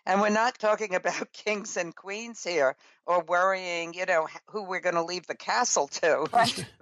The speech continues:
Speaker 1: <laughs> We're, we're talking about people who did believe in an American dream and who
Speaker 2: Mm-hmm.
Speaker 1: made it possible for so many of us. So we have to reinterpret that dream every single day and make sure that,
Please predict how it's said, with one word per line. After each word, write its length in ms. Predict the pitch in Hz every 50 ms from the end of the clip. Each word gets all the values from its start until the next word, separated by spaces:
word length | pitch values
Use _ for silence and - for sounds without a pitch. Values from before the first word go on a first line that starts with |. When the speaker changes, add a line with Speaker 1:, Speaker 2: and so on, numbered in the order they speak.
| - - -
Speaker 1:
<laughs> 0 | - 185 185 - -
We're, 120 | 226 185 - _ - - - - -
we're 120 | - 208 214
talking 500 | - - 202 214 220 233 240 254 220 202
about 380 | 190 175 175 165 165 170 - _
people 600 | 170 190 196 196 - - 165 160 151 156 156 - _ _ _ _ _ _ _ -
who 220 | 196 196 190 190
did 480 | 175 - 180 180 196 208 220 214 190 -
believe 500 | 190 175 165 156 151 147 147 143 - - -
in 340 | - 156 156 151 147 151 160 -
an 160 | - 170 165 160
American 600 | 160 160 156 147 147 147 139 - - 156 143 143
dream 480 | 131 143 147 139 139 147 156 180 190 185 _ _ _ _ _
and 160 | - 175 175
who 60 | 165 196
Speaker 2:
Mm-hmm. 80 | 190
Speaker 1:
made 180 | 185 185 202 190
it 140 | 190 - -
possible 640 | - 175 175 190 247 - - - 240 - 160 139 139
for 160 | - - 156
so 280 | - - - 175 170 165
many 340 | 170 165 175 214 269 302
of 140 | 285 180 -
us. 240 | 143 113 82 - -
So 520 | - - - - - 185 180 185 185 175 - - - _ _
we 200 | 190 214 226 214
have 200 | 233 226 220 -
to 100 | - 214
reinterpret 720 | 190 196 196 190 185 175 - - - 190 196 - - 220 208 _
that 200 | - 170 170 160
dream 460 | - - 160 160 170 165 170 170 - - _
every 280 | - 170 175 175 190 180
single 360 | - - 185 175 175 180 190
day 460 | 175 156 151 139 139 151 175 202 214 - _ _ _ _ _ _ -
and 160 | 175 185 185 175
make 220 | 180 196 214 -
sure 440 | - - - 202 190 190 190 190 190
that, 200 | 180 175 160